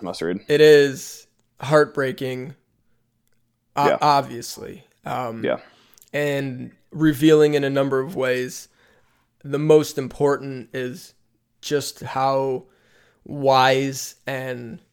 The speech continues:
Speaker 2: smart and courageous and full of character Cassius Winston is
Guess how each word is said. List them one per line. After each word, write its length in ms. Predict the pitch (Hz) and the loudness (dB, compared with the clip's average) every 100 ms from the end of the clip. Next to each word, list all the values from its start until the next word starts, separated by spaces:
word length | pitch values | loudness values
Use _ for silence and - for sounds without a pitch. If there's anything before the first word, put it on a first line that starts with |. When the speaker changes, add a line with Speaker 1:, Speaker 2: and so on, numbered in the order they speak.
| _ _ _ _ _ _ _ | _ _ _ _ _ _ _
Speaker 2:
smart 600 | - - 143 135 135 131 _ 151 | -12 -4 0 2 0 -2 _ -10
and 580 | 135 131 127 123 117 | -8 -6 -8 -10 -14
courageous 800 | - 147 139 139 143 139 135 - | -8 -4 -2 -4 -4 -6 -6 -12
and 400 | - 135 127 127 | -10 -8 -8 -10
full 220 | - 165 151 | 0 4 4
of 120 | - | 2
character 600 | 143 135 135 156 156 165 - | -2 -2 -2 -4 -4 -8 0
Cassius 400 | 147 143 147 165 | 0 0 -4 -2
Winston 400 | 156 - 156 135 | -2 -4 -6 -2
is 400 | 139 165 - | -2 -4 -10